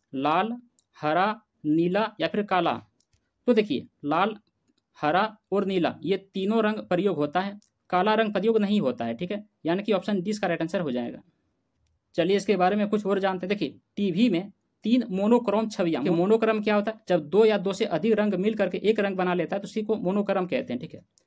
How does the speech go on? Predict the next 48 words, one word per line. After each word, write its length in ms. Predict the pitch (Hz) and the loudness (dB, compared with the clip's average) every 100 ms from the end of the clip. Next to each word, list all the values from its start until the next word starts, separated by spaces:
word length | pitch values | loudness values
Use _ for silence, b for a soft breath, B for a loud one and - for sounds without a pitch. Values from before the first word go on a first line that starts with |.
| _ _ _ - | _ _ _ -2
तो 40 | |
देखिए, 180 | 214 170 | 0 0
टीवी 360 | - 208 180 247 | 0 0 2 2
में 140 | 226 214 | 0 -4
तीन 220 | - 247 | 0 2
मोनोक्रोम 480 | 233 208 190 190 202 | 4 2 2 0 0
छवियां 320 | 202 170 175 | 0 0 0
होता 180 | 143 135 | 0 -2
है, 60 | 135 | -2
कौन 160 | 202 | -2
कौन? 180 | 208 226 - 147 | -2 -4 -6 -2
लाल, 340 | 147 180 226 - _ - | 2 2 0 -6 _ -6
हरा 180 | 156 208 | -2 0
और 220 | 208 190 | 0 0
नीला। 300 | 180 175 135 - _ - | 0 2 0 -2 _ -10
इसको 180 | 165 180 | -2 0
इंग्लिश 280 | 175 226 | 0 0
में 100 | 214 | 0
बोलते 240 | 190 190 196 | -2 -2 -4
हैं 220 | 233 233 _ _ _ _ - | -6 -8 _ _ _ _ -6
रेड, 380 | 147 175 233 - - | 0 4 2 0 -8
ग्रीन 320 | 135 165 233 | -4 2 2
और 180 | - 202 | 2 0
ब्लू, 280 | 165 170 123 - - | 0 0 -2 -6 -4
ठीक 100 | 214 | -4
है। 40 | |
इसको 120 | 120 175 | -2 -4
शॉर्ट 240 | 190 202 | -2 -2
में 100 | 202 | -2
बोलते 160 | 190 214 | -2 -4
हैं 80 | - | -2
आरजीबी। 600 | 180 196 170 190 160 143 - _ _ _ - | 0 0 -2 -4 -4 -8 -10 _ _ _ 0
ये 80 | 226 214 - | 0 0 0
तीन 180 | 247 226 | 2 4
रंगों 300 | 190 180 226 | 2 2 2
में 120 | 208 | 2
से 140 | 180 151 | -2 -4
प्रत्येक 560 | - 180 - 240 254 | -2 -4 -2 0 0
को 100 | 220 | 0
प्रसारित 520 | 160 220 165 180 226 247 | -2 -2 0 0 2 2
करके 400 | 170 - 202 208 | 0 0 -4 -2
एक 180 | 208 208 | -2 0
रंगीन 420 | 180 185 247 226 | 2 2 2 2
प्रसारण 440 | 196 196 180 233 | 0 0 0 2
बनाया 260 | 220 180 202 | 2 2 0
जा 120 | 185 | 0
सकता 340 | 170 160 - 127 | -2 -6 -8 -8
है। 180 | 127 | -8